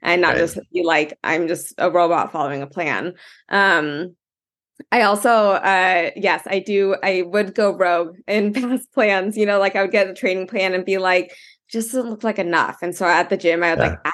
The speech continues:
Speaker 1: extra sets or add another exercise, just be like, "I just wanna get more out of it." Um, and so I had to, like, let go of that, be like, "I can't go into this saying, 'Jeremiah is giving me this plan and it's not gonna work,' if I haven't even tried it."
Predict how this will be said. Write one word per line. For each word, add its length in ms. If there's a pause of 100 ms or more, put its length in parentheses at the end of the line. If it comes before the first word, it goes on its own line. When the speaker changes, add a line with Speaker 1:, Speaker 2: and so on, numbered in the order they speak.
(120)
Speaker 1:
extra 300
sets 380
or 100
add 180
another 360
exercise, 560
just 180
be 80
like, 160
"I 40
just 200
wanna 160
get 160
more 460
out 160
of 120
it." 200 (360)
Um, 380
and 180
so 80
I 60
had 220
to, 160 (160)
like, 200 (340)
let 320
go 220
of 160
that, 280
be 120
like, 280 (360)
"I 180
can't 380 (640)
go 180
into 300
this 300
saying, 440
'Jeremiah 380
is 100
giving 240
me 120
this 180
plan 500
and 160
it's 160
not 220
gonna 180
work,' 360
if 120
I 80
haven't 280
even 220
tried 320
it." 180